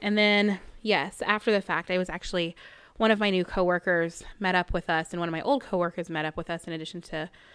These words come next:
my group of friends. So I was regrouping with my new coworker today, and I was just like, "Man,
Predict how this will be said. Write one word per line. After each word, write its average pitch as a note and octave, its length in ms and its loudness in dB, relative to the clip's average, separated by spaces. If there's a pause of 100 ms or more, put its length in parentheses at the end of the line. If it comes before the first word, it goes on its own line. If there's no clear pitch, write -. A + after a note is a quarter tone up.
(260)
my F#3 60 -8
group F3+ 160 -6
of E3+ 80 -8
friends. E3 380 -6
So E3 300 -2 (1080)
I A3 80 -4
was G3 300 -4
regrouping F#3 640 0
with F3 240 -6
my E3 400 -2 (500)
new A#3+ 180 4
coworker F#3+ 640 4
today, G3 420 0
and E3+ 80 0
I F3+ 80 -2
was F#3 100 -4
just - 140 -12
like, - 160 -14
"Man, G3 380 -2